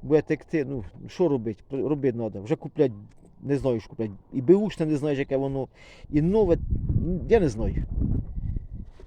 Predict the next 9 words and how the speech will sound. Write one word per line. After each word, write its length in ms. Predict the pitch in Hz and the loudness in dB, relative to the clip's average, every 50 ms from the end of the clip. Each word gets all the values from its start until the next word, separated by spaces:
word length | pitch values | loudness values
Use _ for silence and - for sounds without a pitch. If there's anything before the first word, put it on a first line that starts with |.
| - - - - - - - - - - | -20 -20 -20 -20 -20 -20 -20 -20 -20 -6
Спасибо. 580 | - - 170 156 - 196 175 143 143 135 123 110 - - - - - - - - - - - - - - - - - - - - - - - - - - - - - - | -2 0 0 2 2 2 4 4 4 4 4 0 -6 -12 -18 -20 -20 -20 -20 -20 -20 -20 -20 -20 -20 -20 -20 -20 -18 -20 -20 -20 -20 -20 -20 -20 -20 -20 -20 -20 -20 -8
Саша 320 | - - 170 165 - - 139 | 2 4 4 4 4 2 0
в 40 | 135 | 0
мене 180 | 135 135 135 | 0 2 2
є 80 | 131 127 | 2 2
т-, 280 | 117 - - - - | 2 -2 -10 -16 -12
товариш 540 | 113 - 151 143 143 143 143 135 123 107 - | -6 -2 0 2 4 6 6 4 4 0 -4
і 40 | 117 | -8
підписник. 580 | 98 127 110 - 139 139 127 - - 120 117 | -10 -10 -4 0 2 2 2 2 -2 -6 -6